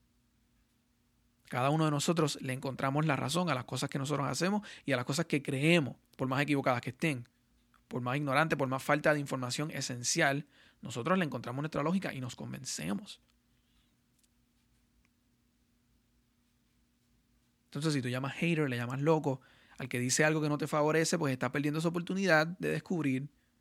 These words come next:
ese pensamiento, esa lógica, y al perder la oportunidad de descubrir eso, pierdes la oportunidad de potencialmente persuadir a una persona. Pero al final del día no es tu trabajo principal hacer que a las personas les guste lo que tú haces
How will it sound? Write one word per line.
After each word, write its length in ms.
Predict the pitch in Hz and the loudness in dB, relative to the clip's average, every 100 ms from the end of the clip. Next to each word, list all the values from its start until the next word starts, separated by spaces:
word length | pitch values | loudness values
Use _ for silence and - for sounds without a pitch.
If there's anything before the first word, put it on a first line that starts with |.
| _ _ _ _ _ _ _ _ - | _ _ _ _ _ _ _ _ -12
ese 220 | 131 139 | -6 -4
pensamiento, 680 | 147 143 156 147 135 135 139 | -4 -2 -2 -2 -2 -4 -4
esa 180 | 127 143 | 0 0
lógica, 460 | 139 139 147 156 - _ _ _ _ _ _ - | 0 -2 -2 -4 -6 _ _ _ _ _ _ -4
y 120 | 135 | -2
al 80 | 131 | 0
perder 220 | 131 127 | 0 0
la 60 | 139 | 0
oportunidad 400 | 156 165 160 165 | -2 0 0 2
de 60 | |
descubrir 400 | 165 160 156 160 | 0 0 2 2
eso, 180 | 185 202 | 2 2
pierdes 200 | 151 147 | 2 2
la 60 | 165 | 0
oportunidad 320 | 165 160 156 | 0 -2 -2
de 80 | 185 | -2
potencialmente 540 | 170 156 139 156 160 | -4 -2 -2 -2 -2
persuadir 500 | 156 139 135 139 165 | -2 0 2 4 2
a 40 | |
una 120 | 147 131 | 2 -2
persona. 520 | 123 - 151 131 - _ _ _ _ _ _ _ _ | -4 -2 -2 -2 -8 _ _ _ _ _ _ _ _
Pero 140 | - 151 | -4 -2
al 40 | |
final 240 | 165 160 185 | 2 2 4
del 80 | |
día 140 | 220 226 | 4 4
no 160 | 196 | 4
es 80 | 202 | 2
tu 120 | 240 | 0
trabajo 360 | 214 180 180 196 | 4 6 6 2
principal 500 | 196 175 165 156 175 | 0 0 0 2 2
hacer 260 | 160 143 143 | 2 -2 -4
que 80 | 180 | -4
a 20 | |
las 80 | 156 | -4
personas 300 | 139 151 165 | -4 -2 -2
les 120 | 135 | -2
guste 260 | 139 147 | -2 -4
lo 80 | 170 | -4
que 100 | 156 | -2
tú 120 | 143 | 0
haces 320 | 127 123 127 | 0 -2 -6